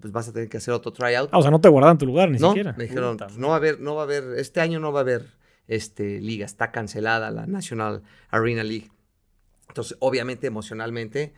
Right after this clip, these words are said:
Speaker 2: Sí, pues,
Speaker 1: te
Speaker 2: claro.
Speaker 1: vas pa' abajo y dices, después de diez años, según yo, yo, yo ya decía, "Ya a esto sí ya nadie me lo va a quitar", ¿no? Así
Speaker 2: Ya lo
Speaker 1: como,
Speaker 2: logré, acá.
Speaker 1: exacto, ya lo logré. Y, pues, no, pasa un evento,
Speaker 2: Chale.
Speaker 1: este,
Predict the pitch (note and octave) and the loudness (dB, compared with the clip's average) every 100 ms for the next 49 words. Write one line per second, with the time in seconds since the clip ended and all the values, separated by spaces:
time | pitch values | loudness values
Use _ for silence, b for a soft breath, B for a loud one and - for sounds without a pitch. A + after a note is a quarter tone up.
0 | _ - C3+ - - G2+ G#2+ A2+ A2+ A#2+ | _ -4 -4 -4 -6 -4 -2 -4 -6 -6
1 | A2+ A#2 A#2 A#2 A2 G#2+ G#2+ - _ _ | -2 -2 -4 -10 -8 -8 -10 -12 _ _
2 | _ _ - G#2+ C#3+ C3+ C3+ C3+ C#3 D3+ | _ _ -12 -6 -2 0 0 -2 -2 -2
3 | D#3 D3 A#2+ C3 C3+ C3 C3 B2+ C3 C3+ | -2 -8 -10 -10 -8 -4 -4 -6 -4 -2
4 | B2 A#2 C3 A2 - C#3 D#3 D3 D#3 D#3+ | -2 -4 -8 -8 -10 -2 0 0 -2 -4
5 | D#3+ D3 D#3 D#3 D#3 E3 D#3 C#3+ C3 C#3+ | -8 -10 -8 -6 -4 -6 -4 -4 0 0
6 | D3+ A#2+ D3 D#3 D#3+ D3 D#3 C3 B2+ E3 | -2 -6 -4 -2 -2 -6 -6 0 6 10
7 | F3 D#3 D#3 B3 E4 C#3+ G2+ F3+ C#3+ D#3 | 12 12 10 10 8 4 2 0 2 2
8 | F3 D3 C3 D#3+ G#3 G#3+ - _ _ A2 | 4 2 4 4 4 -2 -18 _ _ -16
9 | A2 - G2+ A#2+ F#3 G#3 - B2 - E3 | -14 -12 -8 -4 -4 -6 -6 -6 -4 -4
10 | D#3+ D#3+ C#3 D3+ E3 D#3 B2+ G#2 B2 A#2 | -2 -2 -2 -2 -2 -4 -4 -4 -6 -4
11 | A2 A2 | -2 -6